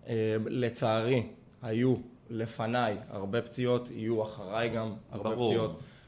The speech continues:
Speaker 1: זה עולם הספורט, מי שעוקב עכשיו אחרי סדרת ה-N B A, רואה שגולדן סטייט, שהיא מערכת יותר גדולה מאיתנו טיפה,
Speaker 2: בקטנה, כן.
Speaker 1: בקטנה, היא עדיין קבוצה מאוד מאוד פציעה, ואצל השחקנים המרכזיים.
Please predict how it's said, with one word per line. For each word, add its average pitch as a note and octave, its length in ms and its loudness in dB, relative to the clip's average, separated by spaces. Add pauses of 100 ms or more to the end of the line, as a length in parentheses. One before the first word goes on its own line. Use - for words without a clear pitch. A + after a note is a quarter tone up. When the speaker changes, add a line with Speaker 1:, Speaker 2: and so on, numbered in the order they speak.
Speaker 1:
זה A2+ 180 2
עולם B2+ 240 8
הספורט, C3 320 0
מי C3 80 0
שעוקב A#2+ 380 0
עכשיו A2 300 -2
אחרי G#2+ 160 -4
סדרת G#2+ 340 -2
ה-N G#2+ 220 0
B - 20 0
A, A#2+ 420 0
רואה A2 200 0
שגולדן A#2 480 2
סטייט, A2 220 -2
שהיא G2+ 140 -4
מערכת G#2 520 -4 (580)
יותר A2 280 2
גדולה B2 300 6
מאיתנו A#2 360 4
טיפה, A#2+ 380 2 (680)
Speaker 2:
בקטנה, G2 380 -4 (100)
כן. F2 180 -8
Speaker 1:
בקטנה, A#2 380 2 (100)
היא A#2+ 200 4
עדיין B2+ 640 6 (640)
קבוצה A#2+ 280 4
מאוד B2 200 4
מאוד B2 200 2
פציעה, A#2 340 0 (140)
ואצל G#2+ 240 -2
השחקנים A2+ 360 -2
המרכזיים. A2 560 -2